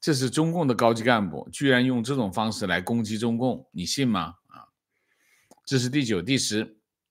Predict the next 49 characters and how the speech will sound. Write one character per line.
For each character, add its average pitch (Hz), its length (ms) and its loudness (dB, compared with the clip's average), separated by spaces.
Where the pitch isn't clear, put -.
财 135 180 4
新 175 100 2
网 127 160 4
报 107 140 4
道， - 340 -6
摩 151 160 4
根 185 120 4
斯 165 100 -2
坦 131 160 6
利 131 140 4
最 135 180 0
近 127 220 2
委 90 180 2
任 123 240 2
了 87 180 0
胡 107 300 -2
继， 131 460 -4
胡 135 220 0
继 160 180 -2
光 151 420 4
作 143 160 6
为 127 260 8
中 151 240 0
国 135 140 4
区 - 180 -4
的 131 80 2
副 135 160 -2
主 98 160 -4
席 85 440 -8
啊。 64 180 -18
胡 123 180 -4
继 127 140 -2
光 135 240 2
是 123 140 -4
谁 101 180 0
呢？ 104 300 -2
胡 117 220 2
耀 131 120 8
邦 120 240 4
的 104 120 0
孙 127 260 0
子 98 240 -8
啊。 64 340 -14
胡 135 200 0
继 135 160 2
光 143 360 6
的 131 100 4
父 160 240 2
亲 - 380 -6